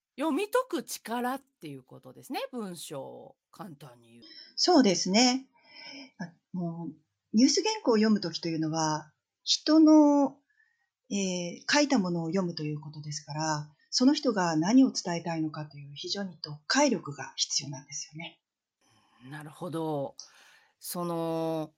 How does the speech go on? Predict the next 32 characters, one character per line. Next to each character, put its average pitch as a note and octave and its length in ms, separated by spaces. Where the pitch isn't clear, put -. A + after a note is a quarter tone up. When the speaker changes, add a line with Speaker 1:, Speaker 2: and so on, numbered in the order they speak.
Speaker 1:
読 C4+ 300
解 A4 280
力 F3+ 460
っ - 40
て F#3 80
い F3 100
う E3 80
と E3 120
こ E3+ 180
ろ E3 120
で、 C#3+ 440
な C#4+ 80
ん C4+ 40
か、 - 240
例 G4 340
え C#4+ 40
ば、 D#3+ 340
こ F3+ 100
う、 - 20
読 G#3+ 260
解 A4 160
力 F4 260
が F3+ 100
な F#3 160
い D#3+ 80
と、 D#3 400
Speaker 2:
う - 20
ん。 - 20
Speaker 1:
ど B3 180
う F4+ 60
い E3+ 280
う C#3+ 120